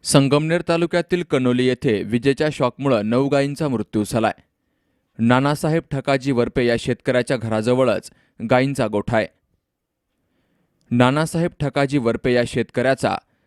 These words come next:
घराजवळच गायींचा गोठा आहे. या गोठ्यावरून विजेची मेन लाईन गेली आहे. आज शनिवारी पहाटे पाच वाजता अचानक एक तार तुटून गोठ्यावर पडली आणि मोठा जाळ झाला. गोठ्यामध्ये एका लाईनमध्ये बांधलेल्या नऊ गायी या दुर्घटनेमध्ये मृत्युमुखी पडल्यात.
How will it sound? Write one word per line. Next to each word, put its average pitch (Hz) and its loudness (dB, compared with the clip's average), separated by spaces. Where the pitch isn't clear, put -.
घराजवळच 139 2
गायींचा 120 -2
गोठा 104 -2
आहे. 101 0
या 131 4
गोठ्यावरून 160 2
विजेची 143 0
मेन 120 0
लाईन 101 0
गेली 104 -2
आहे. - -4
आज 147 4
शनिवारी 160 -2
पहाटे 156 -2
पाच 123 -2
वाजता 131 0
अचानक 143 -2
एक 127 0
तार 131 2
तुटून 117 0
गोठ्यावर 117 0
पडली 107 -4
आणि 143 2
मोठा 151 0
जाळ 107 -2
झाला. 110 -4
गोठ्यामध्ये 175 4
एका 185 0
लाईनमध्ये 139 0
बांधलेल्या 123 0
नऊ 123 2
गायी 127 0
या 117 -2
दुर्घटनेमध्ये 135 0
मृत्युमुखी 113 -2
पडल्यात. 107 -2